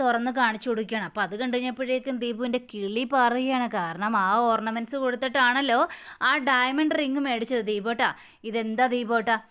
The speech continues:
ഇത് നമ്മുടെ അമ്മ സുമിത്രേച്ചിക്ക് കൊടുത്ത, ആ, ഓർണമെന്റ്സ് ആണ്. ഇതെന്തിനാണ്, ഇതെന്തിനാണ് ദീപോട്ടന് ആ സ്വർണ്ണക്കടയെ കൊണ്ടേ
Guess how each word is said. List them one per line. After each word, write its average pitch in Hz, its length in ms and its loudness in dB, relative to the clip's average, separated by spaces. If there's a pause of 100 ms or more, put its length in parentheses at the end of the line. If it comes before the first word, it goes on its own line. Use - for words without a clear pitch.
(300)
ഇത് 240 420 0 (400)
നമ്മുടെ 240 480 4
അമ്മ 285 460 4 (460)
സുമിത്രേച്ചിക്ക് 302 920 -2
കൊടുത്ത, 294 360 2 (440)
ആ, 247 120 -2 (1080)
ഓർണമെന്റ്സ് 277 540 4
ആണ്. 180 220 0 (280)
ഇതെന്തിനാണ്, 302 880 0 (260)
ഇതെന്തിനാണ് 269 920 0
ദീപോട്ടന് 247 680 0 (380)
ആ 214 240 2
സ്വർണ്ണക്കടയെ 247 720 0
കൊണ്ടേ 233 460 -2